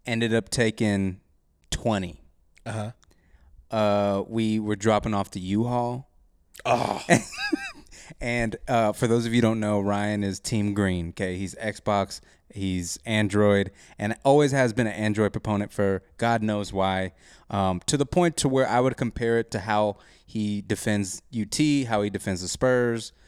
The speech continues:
Speaker 1: uh,
Speaker 2: I would
Speaker 1: et cetera.
Speaker 2: not. That's
Speaker 1: You d-, you
Speaker 2: completely
Speaker 1: defend
Speaker 2: wrong.
Speaker 1: Android. Let me go. Let me keep going.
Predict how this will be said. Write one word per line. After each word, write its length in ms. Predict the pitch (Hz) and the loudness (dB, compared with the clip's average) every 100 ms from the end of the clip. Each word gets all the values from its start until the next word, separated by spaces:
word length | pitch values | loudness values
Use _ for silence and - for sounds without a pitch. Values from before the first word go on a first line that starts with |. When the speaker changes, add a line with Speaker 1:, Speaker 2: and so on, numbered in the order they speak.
| - - - - | -20 -20 -12 0
Speaker 1:
uh, 200 | 104 101 | 2 6
Speaker 2:
I 100 | 165 | 6
would 80 | 143 | 8
Speaker 1:
et 20 | |
cetera. 200 | 143 127 | 8 8
Speaker 2:
not. 220 | 117 104 _ - | 4 0 _ 0
That's 140 | 127 | 4
Speaker 1:
You 60 | 170 | 4
d-, 60 | |
you 60 | - 156 160 | 2 2 4
Speaker 2:
completely 100 | 185 | 6
Speaker 1:
defend 320 | 135 208 180 - | 6 6 6 2
Speaker 2:
wrong. 100 | 147 | 2
Speaker 1:
Android. 580 | 170 135 120 101 98 127 | 4 4 4 4 2 2
Let 100 | 226 | 4
me 80 | 247 | 4
go. 180 | 113 - - | 2 0 -4
Let 60 | 175 | 0
me 80 | |
keep 100 | 220 | 2
going. 200 | 196 104 | 2 0